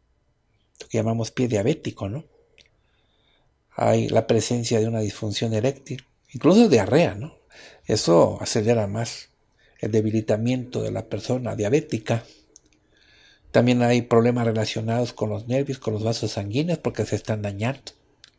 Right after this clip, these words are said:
Incluso los huesos se afectan, ¿no? Hay falta de minerales, porque, pues, hay incapacidad de los riñones de mantener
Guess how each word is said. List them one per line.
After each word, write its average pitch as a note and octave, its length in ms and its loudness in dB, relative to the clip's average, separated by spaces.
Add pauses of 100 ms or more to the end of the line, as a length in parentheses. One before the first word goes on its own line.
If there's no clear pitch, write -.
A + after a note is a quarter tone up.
(460)
Incluso D3+ 400 4
los C#3 120 4
huesos B2 360 2
se G#2+ 100 -2
afectan, A#2+ 520 -4
¿no? E3 120 -12 (840)
Hay A#2 180 0
falta A2+ 340 2
de G#2+ 80 -2
minerales, G#2 800 -4 (1400)
porque, A2+ 340 -2
pues, - 260 -2
hay A#2 140 4
incapacidad A#2+ 800 0
de B2 100 0
los G#2 160 -4
riñones A#2+ 460 -4
de C#3+ 80 -2
mantener A2 600 -6